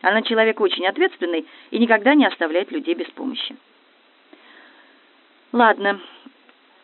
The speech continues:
может, все еще обойдется малой кровью,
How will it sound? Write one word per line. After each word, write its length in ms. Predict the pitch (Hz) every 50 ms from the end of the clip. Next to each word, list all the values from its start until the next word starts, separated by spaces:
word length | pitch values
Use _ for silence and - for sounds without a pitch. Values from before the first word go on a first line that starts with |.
| -
может, 340 | 233 214 247 285 285 262 -
все 120 | - - 254
еще 220 | 254 240 - 233 208
обойдется 500 | 190 196 185 180 214 240 240 - - 208
малой 320 | 196 190 185 180 175 165
кровью, 640 | - - 185 196 233 269 269 277 294 302 302 294